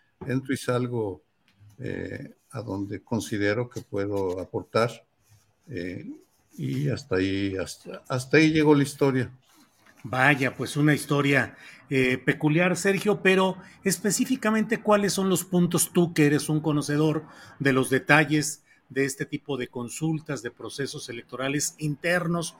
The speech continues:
Speaker 2: o externos? Eh, ¿cuáles son los puntos finos, exactos,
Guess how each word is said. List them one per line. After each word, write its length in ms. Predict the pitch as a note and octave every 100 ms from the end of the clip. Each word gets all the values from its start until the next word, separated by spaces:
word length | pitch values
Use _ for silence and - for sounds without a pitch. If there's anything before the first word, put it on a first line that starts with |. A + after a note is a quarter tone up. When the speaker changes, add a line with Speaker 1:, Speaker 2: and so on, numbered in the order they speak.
| - _
Speaker 2:
o 140 | C#3
externos? 760 | C3 - F3 F3+ E3+ F3 - - _ _ _
Eh, 580 | C#3 C3+ C3+ C#3 C#3 C3+ - _ _
¿cuáles 220 | - G#3 -
son 160 | G#3
los 140 | G3 -
puntos 500 | G3 F#3 - C#3 -
finos, 360 | G3+ E3+ -
exactos, 600 | C3 E3+ E3+ - F#3 -